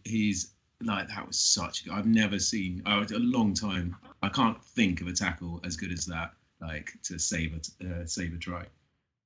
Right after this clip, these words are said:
And, like, he legged it, <laughs> like, half the set length of the pitch right across and turned him over. Big guy.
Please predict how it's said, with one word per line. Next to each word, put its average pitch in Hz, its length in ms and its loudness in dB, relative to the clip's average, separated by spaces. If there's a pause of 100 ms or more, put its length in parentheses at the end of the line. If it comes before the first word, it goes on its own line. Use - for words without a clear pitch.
(340)
And, 131 120 6
like, 131 100 4
he 143 100 6
legged 170 400 8
it, - 280 2
<laughs> - 40 -18 (200)
like, 165 120 4
half 147 320 4
the 135 80 2
set - 200 0
length 131 220 4
of 117 60 -4
the 113 80 -2
pitch 117 260 -2
right 123 300 -2
across 107 380 -4
and 101 140 -2
turned 101 280 0
him 101 80 -2
over. 98 220 -2 (500)
Big 98 200 0
guy. 85 240 -4